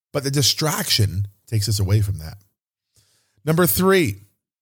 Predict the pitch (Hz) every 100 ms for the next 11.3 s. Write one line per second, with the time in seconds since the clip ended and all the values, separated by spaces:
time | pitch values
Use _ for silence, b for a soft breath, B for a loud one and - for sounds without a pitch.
0 | _ _ _ 165 165 156 147 117 98 101
1 | 113 101 131 127 120 104 - 120 113 117
2 | 101 101 - 113 107 107 101 101 98 110
3 | 160 - _ _ _ _ _ _ - 151
4 | - 170 135 120 131 139 131 117 104 107
5 | 95 - _ _ _ _ _ _ b b
6 | b b 131 110 190 220 214 - 190 135
7 | 135 143 147 143 127 120 120 147 208 _
8 | _ _ _ _ _ _ _ _ 98 107
9 | 113 - 104 101 98 98 92 90 - _
10 | _ _ _ _ _ _ b b 117 135
11 | 156 196